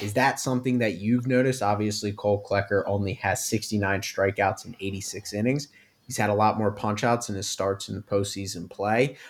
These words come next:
Um, but is that something that you've noticed at least? 'Cause we talked about Braden Taylor's defense. We talked about all the guys offensively, their defense. It just seems to be a team game, and they're pitching to more contact,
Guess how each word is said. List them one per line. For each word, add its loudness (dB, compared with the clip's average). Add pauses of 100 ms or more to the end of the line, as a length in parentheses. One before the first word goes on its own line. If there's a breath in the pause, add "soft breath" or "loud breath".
(100)
Um, 2
but 0
is 2
that 4
something 2
that 2
you've 0
noticed 2
at -4
least? -2
'Cause -6
we -4
talked 2
about 2
Braden 0
Taylor's -2
defense. -4
We -8
talked -4
about -4
all 4
the 2
guys -2
offensively, -6
their 4
defense. -6 (400 loud breath)
It -2
just 2
seems 2
to -2
be 4
a 2
team 0
game, 4
and -2
they're 0
pitching -2
to -2
more -2
contact, -2